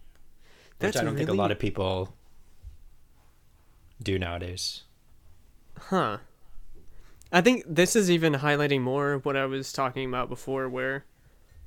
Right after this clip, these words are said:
Speaker 1: you know, it's, I think we have a different mindset than, well, obviously, than a lot of people. And I don't mean to say that we have a particularly, like, unique one or good one,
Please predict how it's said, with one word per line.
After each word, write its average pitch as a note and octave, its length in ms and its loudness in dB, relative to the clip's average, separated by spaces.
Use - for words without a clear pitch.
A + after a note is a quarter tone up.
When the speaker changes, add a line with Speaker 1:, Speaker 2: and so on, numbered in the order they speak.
Speaker 1:
you D#3 80 4
know, D#3 80 8
it's, - 400 2
I D#3+ 60 4
think D#3+ 160 2
we E3+ 100 6
have E3 80 4
a D3 60 0
different C3+ 320 0
mindset C#3 580 -2
than, C3+ 500 -4
well, D#3+ 120 4
obviously, C#3 500 4
than D3+ 200 -2
a C#3+ 40 2
lot C3+ 160 2
of C3 80 -2
people. B2 400 -8
And E3+ 100 6
I F3+ 40 10
don't F#3+ 200 8
mean F3 140 8
to E3 60 6
say D#3+ 180 4
that C#3+ 120 2
we C#3+ 80 4
have C#3 80 2
a C#3 80 0
particularly, C3+ 720 -2
like, B2 220 -6
unique C3 480 -4
one C3 180 -4
or C3 140 -4
good C3 180 -2
one, A#2+ 360 -8